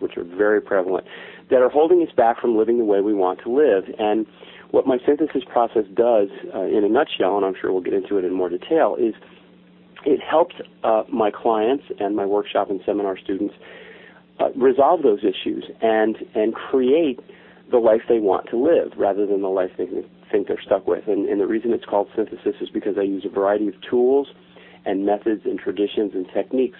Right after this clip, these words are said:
Some of them are cutting-edge science, and some of them, uh, some of them are as old as, as civilization.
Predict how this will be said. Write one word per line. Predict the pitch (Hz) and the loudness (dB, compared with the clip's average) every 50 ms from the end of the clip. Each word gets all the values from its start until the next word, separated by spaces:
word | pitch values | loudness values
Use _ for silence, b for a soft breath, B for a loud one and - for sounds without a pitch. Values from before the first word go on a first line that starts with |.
| - | -6
Some | - 110 104 107 | -4 -2 0 0
of | 107 | -2
them | 104 104 104 101 | -2 -2 -2 -2
are | - - 95 90 - - - - - | -2 -4 -4 -6 -6 -8 -14 -8 -4
cutting-edge | - 117 120 117 113 110 107 - - | -2 -2 0 2 0 0 -2 -2 -4
science, | - 113 110 110 113 107 - - | -2 -2 0 0 -2 -2 -2 -6
and | 95 92 - | -8 -6 -2
some | 107 101 | -2 -2
of | 98 | -2
them, | 101 98 98 98 104 - - - | -2 -2 -2 -4 -4 -6 -6 -4
uh, | 98 95 95 95 - - - - | -2 -2 -2 -2 -4 -10 -10 -6
some | 110 107 107 | -4 -2 -2
of | 104 95 | -2 -2
them | 107 104 98 104 - - | -2 -2 -2 -2 -4 -4
are | - 95 95 95 | -4 -2 -2 -2
as | 92 - | -2 -2
old | - 104 110 113 107 | 0 0 0 0 0
as, | 107 95 92 - - | -2 -6 -6 -8 -8
as | - 107 104 - - | -6 -6 -6 -4 -4
civilization. | - 110 107 110 104 92 104 110 107 110 - - 87 - | -6 -4 -2 -2 -2 0 0 0 -2 -2 -4 -8 -10 -10